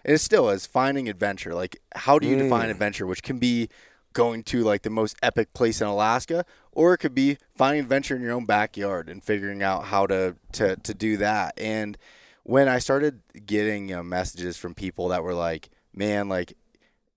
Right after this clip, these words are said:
Speaker 1: you helped me, you know, plan my first Colorado elk hunt. I've never
Speaker 2: Mm-hmm.
Speaker 1: been east or west of the Mississippi." Like, it was so, you know, eye-opening. I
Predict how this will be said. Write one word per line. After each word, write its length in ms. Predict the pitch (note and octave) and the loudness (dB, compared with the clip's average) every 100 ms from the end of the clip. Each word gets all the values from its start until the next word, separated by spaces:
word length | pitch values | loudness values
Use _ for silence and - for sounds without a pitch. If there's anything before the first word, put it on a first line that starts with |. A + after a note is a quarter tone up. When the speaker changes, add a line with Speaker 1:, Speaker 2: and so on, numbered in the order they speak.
| _ A2+ | _ -4
Speaker 1:
you 80 | |
helped 260 | A#2+ A2 G2+ | 0 2 0
me, 320 | A2 G#2 F#2 _ | -4 -2 -4 _
you 80 | G2+ | -6
know, 80 | E2+ | -6
plan 600 | - A#2+ A2+ A2 G#2+ G2+ | -6 -4 -2 -2 -4 -4
my 200 | F#2 F2+ _ | -4 -4 _
first 380 | C#3+ B2+ - - - | 0 0 -4 -16 -4
Colorado 760 | B2 A2+ A2 G#2+ G#2+ G#2 G2+ - | 0 2 2 2 2 0 -2 -2
elk 240 | A2 A2 - | -2 -2 -2
hunt. 240 | G#2+ G2 | -4 -2
I've 100 | G#2 | -4
never 240 | B2+ A#2+ B2 | -2 0 2
Speaker 2:
Mm-hmm. 100 | G#2+ | 4
Speaker 1:
been 340 | A#2 A2+ G#2 - | 2 2 -4 -6
east 260 | C3+ B2+ - A#2 | -4 -4 -2 0
or 120 | A2 | 2
west 260 | A2+ A#2+ | 4 2
of 60 | - | 0
the 60 | A2+ | -4
Mississippi." 600 | A#2 G#2 - A#2+ - G2 | -4 -4 -2 -2 -2 -4
Like, 180 | F#2 F#2 _ - _ - | -4 -6 _ -20 _ -4
it 100 | D3 | -2
was 160 | B2+ | -2
so, 420 | - C#3 B2 A#2 G#2+ | -2 0 2 2 -2
you 100 | A2 | -6
know, 160 | F2+ - | -6 0
eye-opening. 560 | A#2+ B2+ A#2+ A#2+ A2+ | 2 4 2 0 -2
I 160 | G#2+ | -2